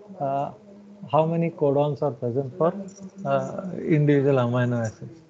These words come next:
Okay, for example, serine, leucine, arginine have got six different codons coding for them, while valine, glycine, proline have four, alanine has four, and methionine and, uh,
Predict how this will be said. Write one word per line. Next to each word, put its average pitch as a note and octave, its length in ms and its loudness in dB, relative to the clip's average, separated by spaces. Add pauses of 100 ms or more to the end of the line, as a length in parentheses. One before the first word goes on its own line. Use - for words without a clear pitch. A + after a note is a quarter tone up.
(380)
Okay, D3 200 0
for D3+ 120 2
example, C#3+ 460 0
serine, D#3+ 580 2 (440)
leucine, D3+ 560 2
arginine C#3+ 600 2
have C3+ 160 -2
got C#3 140 -2
six G3+ 340 -2
different E3+ 440 -2
codons C#3 500 2
coding C3 320 2
for B2 180 -2
them, G#2+ 240 -4 (840)
while C#3 400 4
valine, D#3+ 580 6 (320)
glycine, C#3+ 540 2
proline C#3+ 420 0
have C3 140 -6 (160)
four, C#3 240 4 (580)
alanine D3 480 0
has C3 140 -4 (100)
four, C#3 240 2 (540)
and C#3 200 -2
methionine D#3 840 0
and, D3+ 260 -2
uh, D#3 180 -2